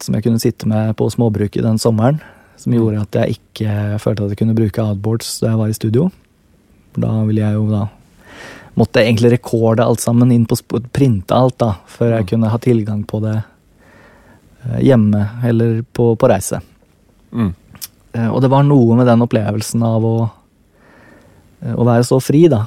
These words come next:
Speaker 1: og spesielt, eh, siden jeg hadde fått et lite barn, at, ehm, alle foreldre setter jo pris på den der, de to-tre timene etter at barnet har lagt seg på kvelden, hvor du kan, eh, fortrinnsvis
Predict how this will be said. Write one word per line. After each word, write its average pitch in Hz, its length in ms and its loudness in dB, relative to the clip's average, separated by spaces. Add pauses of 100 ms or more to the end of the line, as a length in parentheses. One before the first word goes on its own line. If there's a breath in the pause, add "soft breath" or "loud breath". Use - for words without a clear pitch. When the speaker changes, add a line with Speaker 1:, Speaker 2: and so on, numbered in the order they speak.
Speaker 1:
og - 80 -8
spesielt, 123 380 0 (380)
eh, 120 180 2
siden 120 220 0
jeg 113 100 2
hadde 117 80 -2
fått - 420 -6
et 117 480 -4
lite 117 200 0
barn, 120 320 2
at, - 360 -10
ehm, 113 460 0 (1900 loud breath)
alle 117 160 4
foreldre 110 460 2 (640)
setter 117 280 -2
jo 117 60 -4
pris 113 200 -2
på 117 200 0
den 113 160 2
der, 104 140 -2 (260)
de 117 140 -2 (260)
to-tre 113 400 -2
timene 107 380 -2 (220)
etter 117 260 -6
at 107 60 -4
barnet 110 260 0
har 110 60 2
lagt - 200 -4
seg 120 160 0
på 120 100 -4
kvelden, 117 360 0
hvor 120 160 0
du 113 360 0
kan, 113 300 0
eh, 113 200 0 (1160 soft breath)
fortrinnsvis 113 480 0